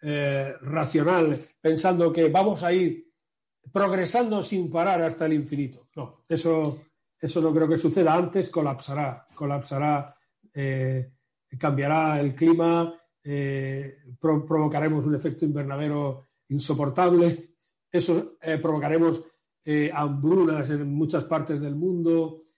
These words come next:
acumulación de riqueza en otras. Ese es el escenario que yo modestamente veo.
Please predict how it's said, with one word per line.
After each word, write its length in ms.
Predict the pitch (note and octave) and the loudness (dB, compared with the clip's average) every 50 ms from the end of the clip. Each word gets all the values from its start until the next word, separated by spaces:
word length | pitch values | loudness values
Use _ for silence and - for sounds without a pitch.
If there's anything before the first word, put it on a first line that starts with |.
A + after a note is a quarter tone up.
| _ _ _ _ | _ _ _ _
acumulación 540 | - D3 C#3+ F3 D#3 D#3 D3+ - - F3+ D#3 | -8 -6 -4 -2 0 0 0 0 0 0 0
de 80 | D#3+ D#3 | 0 0
riqueza 400 | C#3+ D3+ C3+ F3 D#3+ A2 - C#3+ | 0 -2 -2 -2 -2 -2 -2 -4
en 80 | C3+ E3 | -2 -2
otras. 580 | F3 E3+ - D3+ C3+ B2+ - - _ _ _ _ _ _ _ _ - _ _ _ _ _ _ _ _ _ _ | -2 -4 -4 -6 -6 -6 -8 -12 _ _ _ _ _ _ _ _ -20 _ _ _ _ _ _ _ _ _ _
Ese 340 | - D#3 D3 D#3 E3+ D#3+ D#3 | -4 -4 -2 0 2 2 2
es 120 | D3+ D#3 D#3 | 0 0 -2
el 120 | C#3 C#3 | -4 -4
escenario 480 | C#3 B2+ - C#3+ C3+ D3 D3 D3 D3 C3+ | -4 -4 -6 -6 -4 -2 -2 -2 -2 -2
que 120 | C3 B2+ C3+ | -2 -2 -2
yo 140 | D3 D#3 | 0 0
modestamente 760 | C#3+ C3+ C3+ D3 E3 D3+ D#3+ - C#3 C#3+ D3 C#3+ C3 B2+ C3 B2+ | 0 -2 0 -2 -2 -2 -2 -4 -4 -4 -4 -4 -6 -8 -10 -10
veo. 220 | C#3 C3 A2+ - | -10 -10 -12 -14